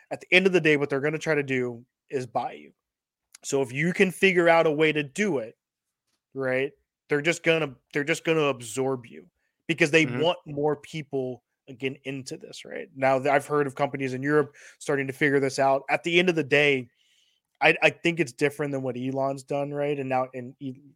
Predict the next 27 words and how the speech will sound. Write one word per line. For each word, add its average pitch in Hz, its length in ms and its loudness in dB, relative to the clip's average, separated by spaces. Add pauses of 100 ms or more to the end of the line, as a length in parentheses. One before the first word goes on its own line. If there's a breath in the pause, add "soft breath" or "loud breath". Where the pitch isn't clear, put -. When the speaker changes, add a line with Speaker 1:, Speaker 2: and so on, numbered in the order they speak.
Speaker 1:
there's 127 180 -6
so - 140 0
much 135 200 -2
litigation, 127 600 -2
and 120 220 -12 (100)
Elon's 131 260 -4
been 127 140 -10
very 117 220 -6
smart 175 280 2
about 127 240 0
it, 113 40 -4
right? 127 340 0
Where, 123 140 -2
like, 120 280 -2 (680 soft breath)
the 147 100 4
thing 175 300 6
that 160 100 6
he 160 220 -4
realized 147 840 6
that 131 360 2 (720)
Tesla 135 480 0 (160)
truly 135 380 -4
wasn't 123 480 4 (140)
is 110 160 -16
a 107 60 -14
car 143 220 0
company. - 460 -18